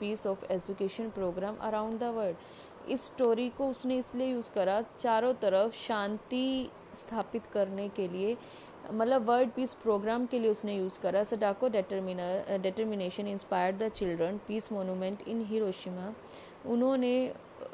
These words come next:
सडाको के determina-, से, अ, डिटर्मिनेशन से इंस्पायर होकर एक मॉन्यूमेंट बनाया हिरोशिमा में। After Sadako death, her classmate created a monument to mourn for the, all the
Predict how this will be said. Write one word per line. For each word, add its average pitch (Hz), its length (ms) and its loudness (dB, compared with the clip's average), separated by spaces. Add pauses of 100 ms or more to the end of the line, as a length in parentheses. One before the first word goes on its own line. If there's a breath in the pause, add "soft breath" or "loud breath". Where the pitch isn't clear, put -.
(140)
सडाको 220 580 4
के 254 120 4
determina-, 226 560 2
से, 247 260 0
अ, 208 260 0
डिटर्मिनेशन 226 720 0
से 240 140 -2
इंस्पायर 220 720 0
होकर 208 340 0
एक 233 240 -2
मॉन्यूमेंट 226 520 -2
बनाया 196 320 -2
हिरोशिमा 196 640 -2
में। 185 260 -4 (600 loud breath)
After 220 220 2
Sadako 226 520 2
death, 185 460 2 (360 loud breath)
her 240 160 4
classmate 233 540 2
created 220 320 0
a 226 100 2
monument 214 580 0
to 233 80 0
mourn 190 400 2 (140)
for 202 180 0
the, 214 160 2 (160)
all 196 220 4
the 220 140 2